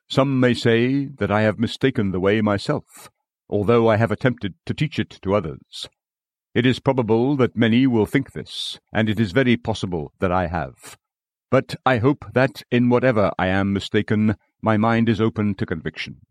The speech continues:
I sincerely desire to be better informed. I say to God and man, "What I do not know, teach me."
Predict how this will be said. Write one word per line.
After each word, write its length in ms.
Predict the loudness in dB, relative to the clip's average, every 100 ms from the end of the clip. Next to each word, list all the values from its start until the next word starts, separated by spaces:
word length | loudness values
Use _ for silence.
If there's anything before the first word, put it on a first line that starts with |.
| _ _ _ _ _ _
I 120 | -2
sincerely 640 | 0 0 0 2 4 4 2
desire 500 | 2 4 4 4 2
to 120 | -2
be 160 | -4
better 340 | -2 -2 -2 -2
informed. 720 | -4 -8 -10 -10 -16 -20 -20 _ _ _ _ _ -2
I 160 | 0
say 300 | 0 2 2
to 120 | 2 0
God 340 | 2 2 -2 -4
and 260 | 0 0 0
man, 460 | -2 -4 -8 -16 -20 _ _ -4
"What 220 | -4 -2 0
I 120 | 0
do 160 | 2
not 220 | 0 0 -2
know, 400 | 0 0 2 0 -4 _ _ -6
teach 300 | -4 -4 -6
me." 240 | -8 -10